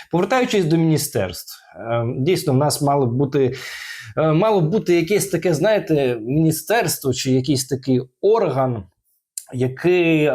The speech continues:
займався б, о, формуванням державної інформаційної політики як в Україні, так і за кордоном.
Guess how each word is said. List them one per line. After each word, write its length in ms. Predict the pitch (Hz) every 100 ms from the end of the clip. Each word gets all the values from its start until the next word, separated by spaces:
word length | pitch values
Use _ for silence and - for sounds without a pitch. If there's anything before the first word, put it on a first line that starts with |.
| 131
займався 600 | 131 165 190 214 - 180
б, 100 | - -
о, 800 | 151 143 143 135 131 127 123 117 - _ -
формуванням 680 | - 196 220 233 226 196 165
державної 420 | 156 165 160 156
інформаційної 840 | 139 156 156 165 - 165 120 110
політики 680 | 107 127 185 214 156 - 143
як 360 | 135 127 190 190
в 40 |
Україні, 520 | 165 160 165 196 196
так 220 | 165 160 160
і 60 |
за 160 | 143 165
кордоном. 640 | 185 180 143 117 98 98